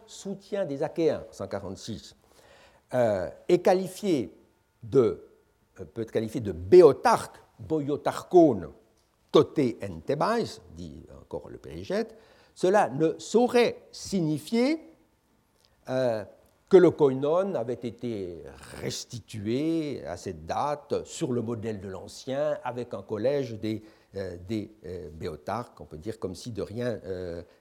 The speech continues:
n'était. Cela montre seulement, me semble-t-il, ce qui d'ailleurs reste fort intéressant,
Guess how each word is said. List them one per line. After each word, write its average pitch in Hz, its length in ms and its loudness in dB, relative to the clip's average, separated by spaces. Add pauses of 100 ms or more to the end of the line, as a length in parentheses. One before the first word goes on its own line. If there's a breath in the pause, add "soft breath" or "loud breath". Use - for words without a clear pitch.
n'était. 95 420 -10 (140 soft breath)
Cela 226 220 -4
montre 240 300 -2
seulement, 139 640 2
me - 60 -20
semble-t-il, 87 560 -10 (580 soft breath)
ce - 120 -10
qui 117 160 -12
d'ailleurs 127 240 -8
reste - 280 -12
fort - 220 -12
intéressant, 160 680 -8